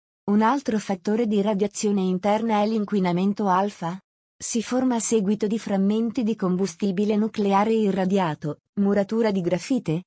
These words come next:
eccetera sparsi in questa parte della Foresta Rossa.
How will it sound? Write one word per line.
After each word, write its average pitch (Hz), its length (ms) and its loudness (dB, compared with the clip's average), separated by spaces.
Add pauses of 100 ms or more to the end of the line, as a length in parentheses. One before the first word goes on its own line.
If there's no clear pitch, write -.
(120)
eccetera 196 640 -2
sparsi 214 500 -2
in 190 140 2
questa 202 380 -2
parte 196 360 0
della 190 220 0
Foresta 214 500 -2
Rossa. 165 500 -2